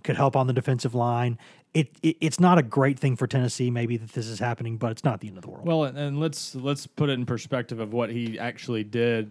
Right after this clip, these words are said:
Speaker 2: when Tennessee had some pretty depleted defensive lines over the last couple of years. He still had eleven career tackles at
Speaker 1: Yeah.
Speaker 2: Tennessee. So it's not a guy who was a major, major contributor.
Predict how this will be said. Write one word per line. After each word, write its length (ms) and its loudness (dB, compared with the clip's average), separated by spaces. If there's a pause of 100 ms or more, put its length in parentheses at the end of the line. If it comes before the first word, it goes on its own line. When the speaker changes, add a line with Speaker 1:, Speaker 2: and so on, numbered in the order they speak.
(140)
Speaker 2:
when 420 -6
Tennessee 360 -4
had 160 -4
some 160 -10
pretty 180 -6
depleted 540 -8
defensive 420 -8
lines 320 -2
over 80 -4
the 60 -2
last 260 -4
couple 220 -6
of 60 -6
years. 280 -2
He 200 -6
still 500 -2
had 280 -4
eleven 480 -4
career 360 -6
tackles 560 -8
at 100 -10
Speaker 1:
Yeah. 60 -20
Speaker 2:
Tennessee. 460 -8
So 160 -6
it's 120 -6
not 160 2
a 40 0
guy 260 0
who 100 2
was 160 0
a 80 -2
major, 540 -2
major 300 -4
contributor. 580 -4